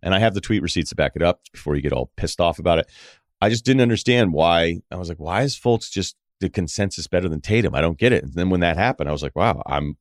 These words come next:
I see the same thing that Ainge sees." So I think we should all be on the same page there that that's not a win for him. That's a loss. He needs to be better in those parts. But here's the biggest message that I,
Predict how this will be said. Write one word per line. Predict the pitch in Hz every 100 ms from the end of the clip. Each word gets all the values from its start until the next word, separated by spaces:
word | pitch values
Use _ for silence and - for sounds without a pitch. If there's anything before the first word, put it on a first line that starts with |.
| -
I | 71
see | - 82
the |
same | 78 87 90
thing | 98
that | 98
Ainge | 113 143
sees." | - - - - - -
So | - 220 180 - _
I | 147
think | 185 156
we | 175
should | - 160
all | 156 156
be | 156
on | 147
the | 135 123 -
same | - 131
page | 120 139 127 90
there | 98 98
that | 95 -
that's | 113 113
not | 131 107
a |
win | 90 101 139
for | 123 82
him. | 90 87
That's | 98 -
a |
loss. | 90 87 87
He | 92
needs | 92
to | 82
be |
better | 80 87 76
in | 69
those | 71
parts. | - 120 - - _
But | 240 - - - - _ _
here's | 151 220 240
the | 190
biggest | 95 - 151 131 -
message | 104 - 82 73
that | 87
I, | 85